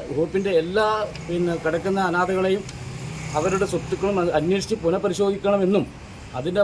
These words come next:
ഭാഗമായുള്ള ഇത്രയും കാലം പറ്റിച്ച ഈ തമ്പായ്മയുടെ സ്വത്ത് തിരിച്ച് എടു-, ഏൽപ്പിക്കണമെന്നും, അവരുടെ ഇത്, ഇതുവരെയുള്ള നഷ്ടപരിഹാരം, ബാങ്കിൽ കൊടുക്കുന്ന നഷ്ടപരിഹാരവും തിരിച്ചു കൊടുക്കണമെന്നും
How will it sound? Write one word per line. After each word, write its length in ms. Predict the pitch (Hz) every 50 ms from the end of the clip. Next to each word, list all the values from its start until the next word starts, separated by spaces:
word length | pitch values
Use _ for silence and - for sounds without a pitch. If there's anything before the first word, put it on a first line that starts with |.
| 196
ഭാഗമായുള്ള 460 | 190 190 190 196 196 190 190 185 196 208 202 208 - - - - - - - - 147
ഇത്രയും 280 | 143 - 190 202 202 185 190
കാലം 160 | 190 190 - 180
പറ്റിച്ച 340 | 160 151 - 190 185 - 196 202 190 - - - - - - - - - - 160
ഈ 40 | 175 - 175
തമ്പായ്മയുടെ 560 | 160 156 165 185 190 180 190 190 180 156 113 - - - - - - - - - - - - - - - - - - - - - - - - - - - -
സ്വത്ത് 240 | - 156 143 - 214 196 -
തിരിച്ച് 260 | 170 160 151 - 220 214 214 - 156
എടു-, 180 | 165 160 180 185 175
ഏൽപ്പിക്കണമെന്നും, 600 | 185 180 202 220 185 202 190 185 175 190 185 127 - - - - - - - - - - - - - - - - - - - - - - - - - - - 139
അവരുടെ 260 | 147 170 190 208 214 202 170
ഇത്, 100 | 160 196 220 208 202 208
ഇതുവരെയുള്ള 360 | 190 202 214 226 214 214 220 208 180
നഷ്ടപരിഹാരം, 600 | 156 - - 214 208 208 208 208 208 208 208 202 185 170
ബാങ്കിൽ 220 | 170 180 185 214 202
കൊടുക്കുന്ന 260 | 208 202 185 202 202 170 160
നഷ്ടപരിഹാരവും 680 | 151 - 208 208 208 202 196 208 208 196 202 226 220 - - - - - - - - -
തിരിച്ചു 220 | 170 175 180 - 226
കൊടുക്കണമെന്നും 540 | 196 196 196 196 214 208 196 185 185 196 202